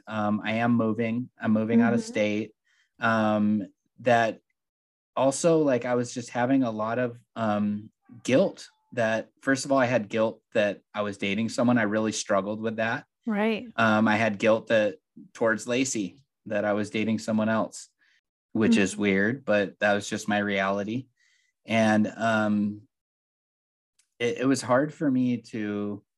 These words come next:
Speaker 1: I've learned it was very hard for me to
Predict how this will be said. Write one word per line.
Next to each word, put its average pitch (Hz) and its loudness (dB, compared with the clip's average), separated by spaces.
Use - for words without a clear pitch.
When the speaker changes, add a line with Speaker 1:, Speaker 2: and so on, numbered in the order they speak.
Speaker 1:
I've 110 -2
learned 104 2
it 117 2
was 107 0
very 113 0
hard 110 -2
for 113 -6
me 101 -4
to 95 -2